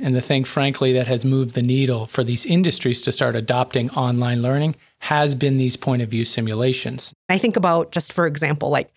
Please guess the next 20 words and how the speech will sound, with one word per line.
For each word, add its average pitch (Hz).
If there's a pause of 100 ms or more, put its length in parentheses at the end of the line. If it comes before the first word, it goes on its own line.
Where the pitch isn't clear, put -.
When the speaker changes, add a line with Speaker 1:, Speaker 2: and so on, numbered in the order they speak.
(360)
Speaker 2:
I'm 180
looking 170
at 165
a 165
series 170
of 147
wires 151
in 160
a 151
black 151
and 156
white 151
textbook -
versus 156
being 160
immersed 151
in 156
a 151
space. 156
Like, -